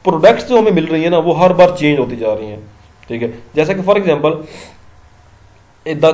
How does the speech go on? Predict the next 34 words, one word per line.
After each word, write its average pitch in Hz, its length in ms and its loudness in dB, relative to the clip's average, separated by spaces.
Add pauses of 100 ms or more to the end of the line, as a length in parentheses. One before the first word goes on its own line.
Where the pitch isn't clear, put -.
co-, 170 300 0
the 156 100 8 (140)
collision 185 500 0
of 165 160 4 (220)
deuteron 170 580 2 (160)
with 147 140 -2
the 156 140 6 (420)
two 233 240 0
thirty 170 360 0
eight 156 120 0
ninety 147 300 2 (100)
two 151 120 2 (440)
uranium 147 440 -2 (140)
gives 160 240 -6
the 180 60 0 (100)
following 151 340 0
reaction। 113 320 -6 (340)
वो 147 80 -6
कह 165 80 2
रहा 190 120 2
है 190 80 0
कि 156 140 -2
deuterium, 185 300 0 (260)
deuterium 165 360 0
जो 151 120 2
है 151 280 -2 (560)
अ, - 20 0
ये 135 340 0
जो 156 100 -4
ड्यूट-, 147 320 0
अ, - 20 -8
अ, 139 680 0
क्लो-, - 680 -6
sorry, 135 340 -2